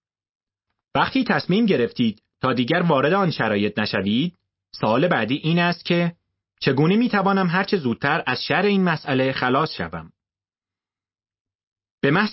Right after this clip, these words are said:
تصمیم گیری برای رفع مشکل و یا خروج از وضعیت نامناسب کنونی،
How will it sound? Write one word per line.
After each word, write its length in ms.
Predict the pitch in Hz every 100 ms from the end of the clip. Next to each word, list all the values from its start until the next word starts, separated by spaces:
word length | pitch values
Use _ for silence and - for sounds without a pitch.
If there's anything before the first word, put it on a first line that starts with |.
| 247
تصمیم 420 | 196 139 147 135
گیری 260 | 123 127 190
برای 360 | 180 135 160 170
رفع 280 | 185 175
مشکل 500 | 156 117 - 123 139 156 _ _ 123
و 80 |
یا 140 | 123 185
خروج 400 | 156 135 185 -
از 160 | 131 120
وضعیت 480 | 117 101 123 175 190
نامناسب 680 | 120 107 110 107 - 160 -
کنونی، 560 | 107 104 107 127 170